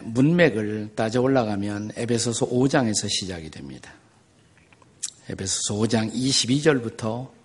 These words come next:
사실은 에베소서 육 장 본문까지 이어오는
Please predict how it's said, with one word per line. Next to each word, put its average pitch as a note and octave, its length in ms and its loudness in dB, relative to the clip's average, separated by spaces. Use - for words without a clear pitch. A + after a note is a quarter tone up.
사실은 A#2+ 600 2
에베소서 C3 540 2
육 C3+ 260 -4
장 D3+ 380 2
본문까지 C#3 600 0
이어오는 A#2 840 2